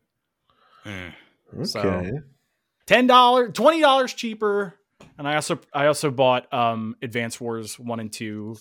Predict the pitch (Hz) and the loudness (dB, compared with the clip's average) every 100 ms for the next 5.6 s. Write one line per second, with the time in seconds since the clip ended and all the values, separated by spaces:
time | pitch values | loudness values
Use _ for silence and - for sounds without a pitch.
0 | - 117 139 131 - 143 101 104 160 - | -10 -4 -4 -4 -2 -2 0 2 2 -2
1 | - _ - 120 104 117 175 185 170 160 | -14 _ -12 -10 -8 -2 2 4 4 2
2 | - 175 165 156 147 151 - 156 - 160 | 0 2 4 4 2 0 -4 -4 -2 0
3 | 147 143 139 - 135 127 123 120 117 117 | 4 4 2 -2 -2 0 0 0 -2 -4
4 | 113 113 110 110 _ - 175 208 269 - | -4 -6 -10 -14 _ -12 -8 -4 -4 -6
5 | - 143 214 254 - | -10 -8 -6 -8 -10